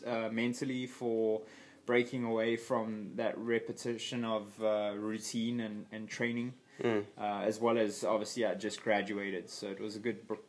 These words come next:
Speaker 1: a good time to just get away. Uh, and that's how I ended up initially coming to the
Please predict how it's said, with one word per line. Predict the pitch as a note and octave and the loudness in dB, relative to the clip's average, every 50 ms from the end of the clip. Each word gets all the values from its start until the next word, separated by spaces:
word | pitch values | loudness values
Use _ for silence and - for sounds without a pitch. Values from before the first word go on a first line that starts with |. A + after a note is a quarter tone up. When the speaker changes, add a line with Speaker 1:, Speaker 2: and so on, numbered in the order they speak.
| _ - - | _ -12 -8
Speaker 1:
a | A#2+ | -4
good | A#2+ B2 C3+ C3+ | 0 0 0 2
time | - - B2+ A#2 A2+ A2 | 4 6 6 6 4 2
to | - G2+ | -2 -4
just | G#2+ G#2+ - - | -6 -6 -6 -2
get | - A2+ G#2 | -2 -2 -2
away. | G2+ F#2+ G2 G2 F#2 F2 F2+ - - - - - - - - - - - - - | 0 -2 -2 -2 -2 -2 -4 -6 -12 -20 -20 -20 -20 -20 -20 -20 -20 -20 -14 -8
Uh, | - G2 G2+ | -6 -4 -2
and | G#2+ A2+ | 2 4
that's | C3+ D#3 D3+ - | 4 4 4 6
how | D#3+ D3+ | 6 8
I | D3 C3+ | 8 8
ended | C3 C#3 C3+ - | 6 4 6 6
up | B2 A#2 - - - - - - | 6 6 4 0 -10 -8 -4 -2
initially | A#2+ B2 C3+ C#3+ C#3+ - C3 A#2 A2 | 2 4 4 4 4 4 2 0 -2
coming | G2 - C3 A#2 A2+ A2 G2+ | 0 0 0 2 2 0 -2
to | - - | -6 -8
the | G2+ G2+ | -8 -6